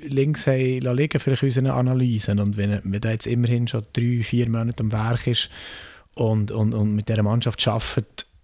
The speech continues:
äh, wo, wo sich ja in ihrer Zusammensetzung seitdem nicht hat können verändern, dann muss man ja irgendwann eigentlich ein bisschen Resultat erwarten.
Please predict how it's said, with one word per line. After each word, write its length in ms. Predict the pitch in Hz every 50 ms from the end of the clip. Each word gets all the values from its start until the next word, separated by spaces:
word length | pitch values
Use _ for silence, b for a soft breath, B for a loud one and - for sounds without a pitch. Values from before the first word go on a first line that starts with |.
| _ _ _
äh, 400 | - 117 104 104 104 104 104 98
wo, 260 | 104 104 104 107 110
wo 100 | 107 101 101
sich 180 | - 107 -
ja 220 | - 110 104 104 104
in 80 | 101
ihrer 180 | 104 107 101 -
Zusammensetzung 540 | - 117 110 113 113 104 113 107 - 110 104
seitdem 320 | - 110 - - 110 104
nicht 120 | 117 117 117
hat 80 | -
können 220 | - - 117 117 104
verändern, 540 | 104 123 110 104 110 117 107 117 113 107 B B B B B B B B B -
dann 200 | 113 107 104 110
muss 320 | 110 113 127 139 135 -
man 80 | 135 123
ja 80 | 120
irgendwann 500 | 117 117 117 113 120 113 113 113 110 110
eigentlich 400 | 104 101 104 101 110 110 - -
ein 60 | 110
bisschen 180 | 107 - 113 110
Resultat 540 | 98 95 - 101 - - 87 80 90 - -
erwarten. 460 | 95 92 - - 110 - _ -